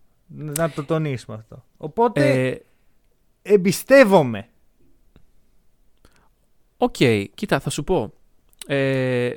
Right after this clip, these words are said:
Speaker 2: συμφωνώ ότι το ταλέντο του Λεβίν είναι elite. Το βλέπουμε, βρε παιδί μου, το βλέπουμε κάθε φορά που παίζει. Αλλά δεν βλέπω τον τρόπο... Εντάξει, όχι, σου λέω, για μένα... ε,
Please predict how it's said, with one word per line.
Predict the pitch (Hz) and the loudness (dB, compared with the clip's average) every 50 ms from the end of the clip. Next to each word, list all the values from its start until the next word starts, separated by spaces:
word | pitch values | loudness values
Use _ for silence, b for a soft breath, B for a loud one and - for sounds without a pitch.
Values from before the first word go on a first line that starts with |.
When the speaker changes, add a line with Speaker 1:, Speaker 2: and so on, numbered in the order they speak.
| - - | -10 -12
Speaker 2:
συμφωνώ | - - - 151 135 - 139 131 135 170 196 | -10 -6 -4 -4 -2 0 0 0 2 2 0
ότι | 208 - 202 190 | 0 -2 -4 -6
το | - - 147 | -4 -4 -4
ταλέντο | - - 135 135 131 139 143 143 139 | 0 0 0 2 2 2 0 0 -2
του | 123 123 | -2 -4
Λεβίν | 127 123 117 123 123 127 | -4 -4 -4 -4 -4 -4
είναι | 123 123 123 117 - - | -4 -4 -4 -6 -8 -6
elite. | 123 120 117 117 110 113 120 - - _ _ _ _ _ _ _ _ _ _ _ _ _ _ _ _ _ _ | -6 -4 -2 -2 -2 -4 -6 -10 -16 _ _ _ _ _ _ _ _ _ _ _ _ _ _ _ _ _ _
Το | - 269 | 0 2
βλέπουμε, | 277 285 214 135 123 | 6 6 6 6 4
βρε | 113 117 | 2 0
παιδί | 113 135 | 0 -2
μου, | 147 | -4
το | 147 165 | -4 -4
βλέπουμε | 165 185 156 143 | -4 -4 -4 -4
κάθε | 135 - 143 139 | -4 -4 -4 -2
φορά | - 147 143 131 | -2 -2 -2 -2
που | 131 | -2
παίζει. | - 139 127 117 104 107 131 185 _ _ _ _ | -2 -2 -2 -2 -2 -6 -8 -12 _ _ _ _
Αλλά | - - 160 139 139 139 143 143 147 147 151 151 151 151 151 151 151 151 151 - _ _ _ b b b b b b b b b b b b b b b b _ _ _ _ _ _ _ _ _ _ _ - - - _ _ _ | -14 -8 -4 -2 0 0 0 2 2 2 2 2 2 0 0 0 -2 -2 -4 -8 _ _ _ b b b b b b b b b b b b b b b b _ _ _ _ _ _ _ _ _ _ _ -20 -20 -20 _ _ _
δεν | - 139 127 135 180 214 240 240 240 214 - - | -8 -6 -2 0 2 2 2 2 0 -2 -2 -4
βλέπω | 147 135 135 147 151 160 170 160 - 180 185 | -6 -4 0 2 2 4 2 2 2 -2 -2
τον | - - 143 127 | 0 -2 -2 0
τρόπο... | 127 131 131 131 131 127 - 135 127 131 131 - _ _ _ - - - | 2 2 4 2 2 0 -2 -4 -4 -4 -4 -6 _ _ _ -16 -8 -2
Εντάξει, | 170 220 220 - 226 | 0 0 0 0 -2
όχι, | 214 - | -4 -2
σου | - 185 | -2 0
λέω, | 190 175 131 - - _ | 2 2 2 0 -2 _
για | - 139 127 151 147 | -6 0 2 2 2
μένα... | 151 160 165 170 185 196 220 - _ _ _ _ _ | 2 2 0 0 0 -2 -2 -4 _ _ _ _ _
ε, | - 131 151 151 151 151 151 151 147 | -4 -2 0 2 2 2 2 0 0